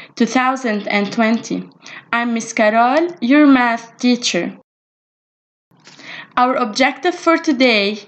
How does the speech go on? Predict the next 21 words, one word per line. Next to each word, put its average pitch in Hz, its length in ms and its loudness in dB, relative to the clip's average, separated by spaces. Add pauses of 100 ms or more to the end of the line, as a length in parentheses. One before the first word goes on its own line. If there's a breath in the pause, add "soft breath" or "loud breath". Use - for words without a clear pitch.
(400 soft breath)
is 226 200 -2
to - 160 2
identify 240 1120 0
a 226 80 0
new 233 260 2
shape. 233 540 0 (440 soft breath)
It 254 160 0
is 254 200 0
called 214 600 0 (180)
cube. 277 520 0 (1400)
Please, 330 540 4
K 277 220 4
G 254 160 0
three, 220 560 2 (280 loud breath)
bring 302 320 4
your 349 200 2
book, 233 560 0 (280 loud breath)
All 302 220 2
About 269 400 0
Shapes. 208 640 -4 (2250 loud breath)
Open 311 440 0